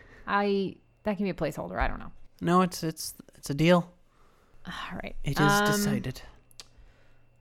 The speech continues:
Speaker 1: Pat's <laughs> rubbing his temple. I've driven him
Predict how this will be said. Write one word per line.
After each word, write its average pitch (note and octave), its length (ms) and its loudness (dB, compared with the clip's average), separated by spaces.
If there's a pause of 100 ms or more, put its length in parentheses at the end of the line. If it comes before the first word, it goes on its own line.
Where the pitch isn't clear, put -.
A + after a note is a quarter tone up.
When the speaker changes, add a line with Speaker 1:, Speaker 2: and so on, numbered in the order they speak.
(160)
Speaker 1:
Pat's A#3+ 240 -2
<laughs> - 0 -
rubbing G#3 240 4
his A3 200 2
temple. F#3 540 -4 (2000)
I've F3+ 200 -6
driven G3+ 400 0
him F#3 500 0